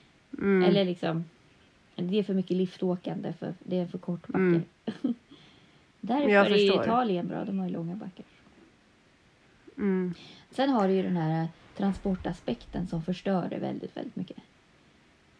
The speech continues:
Speaker 1: Mm.
Speaker 2: Det blir så bökigt med själva resan, alltså transporten av förflyttningen. Så att det överskuggar
Speaker 1: Mm.
Speaker 2: lite grann nyttan av att, ja,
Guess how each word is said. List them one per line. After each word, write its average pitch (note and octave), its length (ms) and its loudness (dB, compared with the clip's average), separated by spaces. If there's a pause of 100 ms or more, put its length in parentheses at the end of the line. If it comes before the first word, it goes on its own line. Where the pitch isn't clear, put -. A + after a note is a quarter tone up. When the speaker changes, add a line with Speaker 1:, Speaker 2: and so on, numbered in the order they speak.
Speaker 1:
Mm. G3 400 2
Speaker 2:
Det F#3+ 160 -2
blir F3+ 220 0
så F3+ 120 -4
bökigt F3 580 -4
med E3 240 -4
själva F#3 380 -6
resan, F3 960 -6
alltså F3+ 260 -8
transporten - 920 -10
av - 300 -8 (520)
förflyttningen. F#3+ 760 -6 (420)
Så F3+ 60 -6
att F3+ 60 -8
det - 80 -2
överskuggar F3+ 720 0
Speaker 1:
Mm. E3 60 -2
Speaker 2:
lite D#3+ 240 -6
grann D#3 360 -8 (1400)
nyttan F#3 680 -6
av D2+ 120 -8
att, - 380 -14 (1700)
ja, - 140 -10